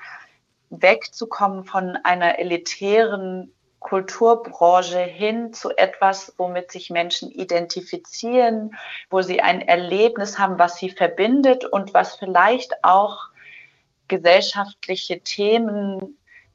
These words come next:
inkludiert oder ganz bewusst auch Menschen versucht, mal von ihrem Alltag zu entfernen und in andere Sphären zu bringen. Aber es ist auf jeden Fall eine Branche,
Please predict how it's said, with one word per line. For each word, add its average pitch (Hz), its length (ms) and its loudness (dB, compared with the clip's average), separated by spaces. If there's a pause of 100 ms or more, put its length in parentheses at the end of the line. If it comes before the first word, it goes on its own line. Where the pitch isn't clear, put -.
inkludiert 190 1080 -2 (200)
oder 208 760 6 (420)
ganz 202 320 2
bewusst 202 560 2
auch 190 200 6
Menschen 190 360 0
versucht, 208 440 -2
mal 180 160 4
von 180 240 -2
ihrem 175 200 4
Alltag 175 640 2 (280)
zu - 140 -6
entfernen 180 680 2
und 170 220 -8
in - 160 -6
andere 170 360 0
Sphären 180 440 -4
zu - 140 -20
bringen. 165 400 -6
Aber 175 240 4
es - 160 -4
ist - 220 -6
auf 185 180 2
jeden 208 360 -2
Fall 185 380 2
eine 180 220 -2
Branche, 190 580 0